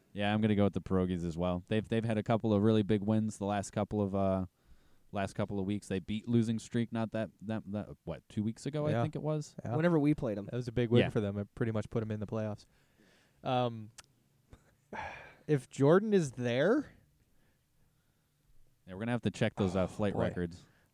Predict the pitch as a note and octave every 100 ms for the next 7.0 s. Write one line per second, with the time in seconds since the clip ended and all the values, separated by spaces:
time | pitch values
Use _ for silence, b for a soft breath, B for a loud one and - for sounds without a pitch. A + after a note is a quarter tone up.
0 | - G#2+ A2+ A#2 E3 G#3 G3 D#3+ B2+ D#3+
1 | D#3 D3 C3+ C3 - C3 C3 C#3 C3 B2
2 | B2 A#2+ A#2 - D3+ E3 D#3 C#3+ C3+ A2
3 | - A#2 A2+ A2+ A2 A2+ G2+ G#2 - -
4 | G2 - - _ A#2 B2+ A#2 B2 B2+ A#2
5 | A2 G#2+ G2+ F#2 - C3+ C#3+ B2 C3 C3
6 | - A2 A2+ A#2 A2 G#2 G2 F#2 F2 F2+